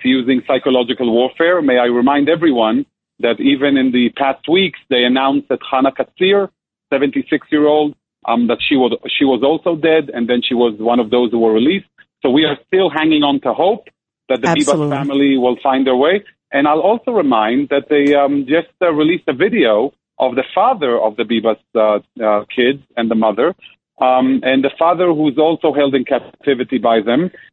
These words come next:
Speaker 1: he was told that his family was, uh, not, no, no longer among the living, and was asked, of course,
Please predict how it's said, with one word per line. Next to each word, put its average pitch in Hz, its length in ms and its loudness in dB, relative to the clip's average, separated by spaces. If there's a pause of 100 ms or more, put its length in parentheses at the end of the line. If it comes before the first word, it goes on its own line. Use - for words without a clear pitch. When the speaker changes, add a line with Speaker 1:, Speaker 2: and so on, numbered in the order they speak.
(120)
Speaker 1:
he 180 120 2
was 180 200 0 (120)
told 160 460 0 (320)
that 127 220 0 (100)
his 131 140 -2 (100)
family 123 440 0
was, 113 260 2 (140)
uh, 113 280 2 (200)
not, 123 280 0
no, 127 260 2
no 131 180 2
longer 131 400 2
among 123 260 2
the 120 80 -2
living, 123 460 0 (360)
and 131 380 0
was 123 320 0
asked, 139 260 -2
of 123 180 -8
course, 127 300 0